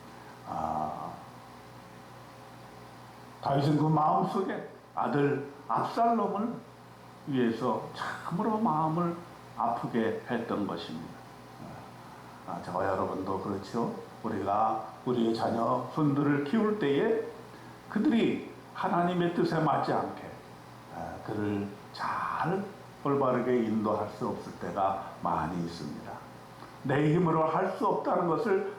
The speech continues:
다윗은 깊이 깨달아 알았습니다. 더구나 이러한 일들을 보게 되었을 때 압살롬이 아버지를 배신하고, 아, 아버지 나라를 빼앗게 되는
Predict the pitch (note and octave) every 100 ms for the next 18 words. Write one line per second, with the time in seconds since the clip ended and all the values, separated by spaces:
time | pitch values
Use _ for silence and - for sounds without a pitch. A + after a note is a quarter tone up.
0 | - A2+ A2 A2+ A2+ G#2+ - - - -
1 | G2+ F#2+ G2 F#2+ A2 F2+ E2+ F2 - -
2 | - - - - - - - - - -
3 | G2+ G2+ A2+ A#2+ - - - - - -
4 | - C3 C3 C3+ C3 B2+ B2+ B2 B2+ B2
5 | B2 A#2+ A#2 A2+ A2+ A2 G#2 B2+ C#3+ G#3+
6 | - - - - - G#2+ - A#2 A2+ A2+
7 | D#3 F3+ - - - - - - - -
8 | C#3 A3+ A3+ A3+ G3+ - - - - -
9 | C3+ D#3 F3 B2+ F#2 - - - - -
10 | - - - - - - G#2+ G2+ G2 F#2+
11 | G2 - - - - - - - - -
12 | - - C3 A#2 - F#3 F#3+ B3 A3+